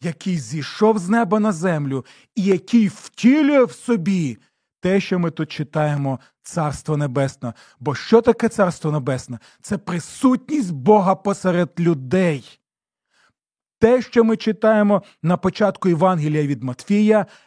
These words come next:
Еммануїл, Бог з нами, або Бог посеред нас. І коли ми це розуміємо, ці дві грані, ці дві сторони ключа,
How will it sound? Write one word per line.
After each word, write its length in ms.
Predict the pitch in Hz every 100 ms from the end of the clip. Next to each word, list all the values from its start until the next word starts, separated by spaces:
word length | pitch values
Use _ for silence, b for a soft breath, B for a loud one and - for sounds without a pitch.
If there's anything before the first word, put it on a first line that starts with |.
| b
Еммануїл, 640 | 185 170 175 175 196 156 - _ _ _
Бог 280 | 120 208 160
з 80 | 185
нами, 380 | 220 175 151 123 _ _ -
або 220 | 139 131
Бог 420 | 113 196 147 - _ _ _ _
посеред 640 | 160 143 165 139 143 123 - _ _ _ _ -
нас. 460 | 143 107 - - - _ _ _ _ _ _ _
І 100 | 208
коли 340 | - 226 262
ми 320 | 233 208 147 123 _
це 300 | - 190 156
розуміємо, 880 | 135 156 143 147 185 269 254 175 139 - _ _ _ _ _ _
ці 280 | - 208 196
дві 240 | 127 165
грані, 760 | 139 117 160 196 165 151 117 101 _ _ _ _ _ _ _ _
ці 280 | - 208 208
дві 520 | 131 139 180 175 156 - b _
сторони 800 | - - 180 170 190 196 165 113 - _ _
ключа, 580 | - 139 - 139 104